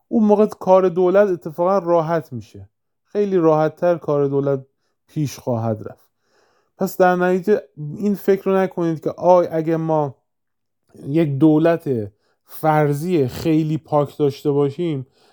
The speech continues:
و تمام ثروتمون رو بدیم به اون، اون احتمالاً می‌تونه بهترین کار بکنه. ما دیگه صغیر نیستیم،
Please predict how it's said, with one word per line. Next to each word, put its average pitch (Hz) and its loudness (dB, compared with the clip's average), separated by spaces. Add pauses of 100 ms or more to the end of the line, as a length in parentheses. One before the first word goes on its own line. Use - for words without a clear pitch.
(160)
و 143 4
تمام 165 -2
ثروتمون 151 -4
رو 151 -4
بدیم 147 -4
به 147 0
اون، 190 0 (280)
اون 202 -2
احتمالاً 175 0
می‌تونه 147 -4 (160)
بهترین 143 -4
کار 131 0
بکنه. 139 -8
ما 180 -2
دیگه 202 -2
صغیر 175 0
نیستیم، 151 -6